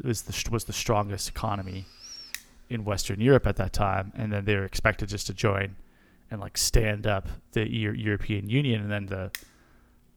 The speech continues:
a banking collapse of two thousand eight happened, and, you know, you had entire European countries that went bankrupt, entire countries that went bankrupt, and,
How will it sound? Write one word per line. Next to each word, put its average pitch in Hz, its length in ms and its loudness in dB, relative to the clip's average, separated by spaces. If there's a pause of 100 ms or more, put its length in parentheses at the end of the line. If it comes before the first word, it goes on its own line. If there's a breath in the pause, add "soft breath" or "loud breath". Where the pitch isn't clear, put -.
a - 60 -12
banking 123 400 2
collapse 95 400 -2
of - 80 -6
two - 60 -10
thousand 104 340 -4
eight 127 180 0
happened, 98 520 -6
and, 98 200 -10 (120)
you 117 100 -4
know, 107 60 -4
you 104 160 -2
had 110 140 4
entire 101 680 4
European 98 520 -4
countries 101 480 -2
that 104 100 -2
went 92 200 -4
bankrupt, 98 540 -6 (760 soft breath)
entire 113 400 8
countries 92 380 -2
that 98 80 -2
went 95 160 -6
bankrupt, 95 460 -4
and, 92 260 -10